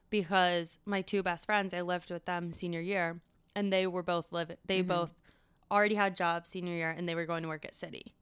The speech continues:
Speaker 2: Yeah. And I had a job before
Speaker 1: And
Speaker 2: senior
Speaker 1: Cami
Speaker 2: year,
Speaker 1: had already
Speaker 2: so
Speaker 1: had a job. So
Speaker 2: yeah.
Speaker 1: it was, like, very, it was hard not to compare myself to, like, other people around.
Speaker 2: Mm-hmm.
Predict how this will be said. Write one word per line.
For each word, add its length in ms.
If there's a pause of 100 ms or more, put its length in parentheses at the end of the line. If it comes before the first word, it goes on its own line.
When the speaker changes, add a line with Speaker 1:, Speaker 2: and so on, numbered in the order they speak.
(120)
Speaker 2:
Yeah. 240 (320)
And 180
I 240
had 240
a 80
job 300
before 160
Speaker 1:
And 180
Speaker 2:
senior 280
Speaker 1:
Cami 100
Speaker 2:
year, 80
Speaker 1:
had 100
already 220
Speaker 2:
so 20
Speaker 1:
had 140
a 60
job. 260
So 100
Speaker 2:
yeah. 60
Speaker 1:
it 60
was, 140
like, 200 (100)
very, 840 (240)
it 80
was 140
hard 260
not 160
to 40
compare 300
myself 440
to, 120
like, 260
other 220
people 320
around. 520
Speaker 2:
Mm-hmm. 60